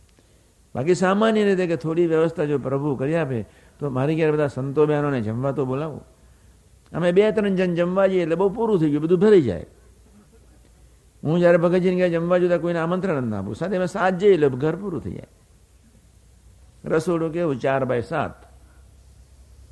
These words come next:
હું જમવાનું, હું જમવા બેસું એ રૂમ કેવી છ બાય આઠ. એમાં તો ગોદડા હોય ને કબાટ હોય ને બધું હોય, હાલે આખો માળો હાલે. ત્યારે મને ભગતજીનો સૌથી વધારે ગુણ આવ્યો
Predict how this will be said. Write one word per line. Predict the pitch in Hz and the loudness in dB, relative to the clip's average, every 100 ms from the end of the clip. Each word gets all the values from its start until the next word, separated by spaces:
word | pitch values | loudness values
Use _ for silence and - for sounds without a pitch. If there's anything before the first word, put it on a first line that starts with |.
| - - - - - - - - | -20 -20 -20 -20 -20 -20 -20 -8
હું | 147 | -4
જમવાનું, | 147 156 165 165 165 - | -2 -2 0 -2 -2 -6
હું | 156 | -6
જમવા | 147 156 156 165 | -4 -2 -2 0
બેસું | 165 160 | 0 0
એ | 156 | 0
રૂમ | 165 170 | 0 0
કેવી | 147 127 | -2 -2
છ | 101 | -2
બાય | 151 151 143 151 | -4 -2 -4 -4
આઠ. | 147 - - - - - - - - - - - - - - | -8 -10 -14 -20 -20 -20 -20 -20 -20 -20 -20 -20 -20 -20 -18
એમાં | - 147 151 | -8 -6 -2
તો | 156 | -2
ગોદડા | 160 156 139 | 0 0 0
હોય | 117 110 | 0 -4
ને | 120 156 165 - - | -6 -8 -10 -12 -10
કબાટ | 147 127 110 | -4 -4 -4
હોય | 117 | -6
ને | 135 | -6
બધું | 151 101 | -8 -10
હોય, | 82 - - _ _ _ _ _ _ _ _ _ | -12 -18 -20 _ _ _ _ _ _ _ _ _
હાલે | 135 139 151 | -4 0 2
આખો | 147 127 127 | 2 0 -4
માળો | 120 117 120 110 | -4 -4 -2 -4
હાલે. | 95 87 85 - _ _ _ _ _ _ _ _ _ _ _ _ _ _ _ _ _ _ _ _ | -6 -10 -14 -20 _ _ _ _ _ _ _ _ _ _ _ _ _ _ _ _ _ _ _ _
ત્યારે | 117 131 139 | -6 -4 -2
મને | 135 131 | -4 -4
ભગતજીનો | 117 120 131 127 127 | -4 -4 -4 -4 -6
સૌથી | 113 - 123 139 | -8 -8 -8 -2
વધારે | 165 120 113 104 | -2 0 -2 -4
ગુણ | 95 92 | -6 -8
આવ્યો | - | -12